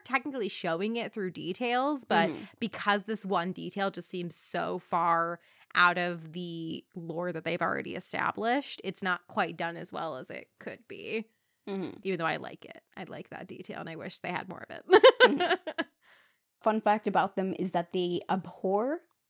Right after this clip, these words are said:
Speaker 2: subterranean places, so they don't go underground, and they hate being underground,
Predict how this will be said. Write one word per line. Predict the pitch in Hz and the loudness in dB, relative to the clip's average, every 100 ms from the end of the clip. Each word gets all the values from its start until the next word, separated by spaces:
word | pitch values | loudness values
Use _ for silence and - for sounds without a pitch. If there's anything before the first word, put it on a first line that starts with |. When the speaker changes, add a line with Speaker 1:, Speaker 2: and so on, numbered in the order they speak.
| _ | _
Speaker 2:
subterranean | - 202 208 - 247 170 160 156 190 | 0 4 4 2 -2 -2 0 -2 -2
places, | 247 - - - - - - | -4 -8 -8 -10 -8 -6 -2
so | 180 | 2
they | 180 | 2
don't | 190 180 147 | 4 2 4
go | 233 | 4
underground, | 185 190 175 139 139 185 233 _ _ _ _ _ - | 2 0 -2 -4 -4 -4 -6 _ _ _ _ _ -2
and | 180 170 165 - _ - | 2 2 -2 -8 _ -6
they | 156 | -6
hate | 170 180 - 185 | -4 -6 -8 -4
being | 170 165 - | -2 0 0
underground, | 156 170 170 135 160 185 | -2 -2 -4 -4 -2 -2